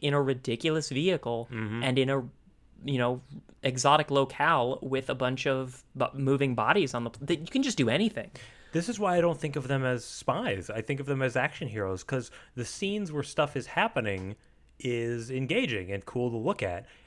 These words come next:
Speaker 2: And then in between the scenes, when they're, like, figuring out where to go next, it's just, like, back and forth exposition for a while.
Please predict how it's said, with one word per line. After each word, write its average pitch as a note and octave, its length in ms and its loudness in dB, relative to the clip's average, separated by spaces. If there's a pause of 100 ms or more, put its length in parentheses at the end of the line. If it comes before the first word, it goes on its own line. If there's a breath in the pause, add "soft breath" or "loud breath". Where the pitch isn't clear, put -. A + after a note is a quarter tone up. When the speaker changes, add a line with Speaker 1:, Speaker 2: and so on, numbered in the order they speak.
Speaker 2:
And D3 160 4
then E3 120 2
in F#3+ 180 2
between B3+ 400 2
the A#3+ 80 2
scenes, A2+ 300 -2
when B2 80 0
they're, A#2+ 160 2
like, A#2 160 0
figuring D3+ 420 -2
out C3 140 -2
where C3+ 120 -2
to A#2+ 60 -4
go A2+ 200 4
next, E3 340 -2
it's C3+ 160 -4
just, - 260 -4
like, C#3+ 320 0 (320 soft breath)
back D3 240 0
and C#3+ 140 0
forth D3+ 320 0
exposition D3 720 -2
for G2 200 -2
a F#2 80 -2
while. F2 440 -4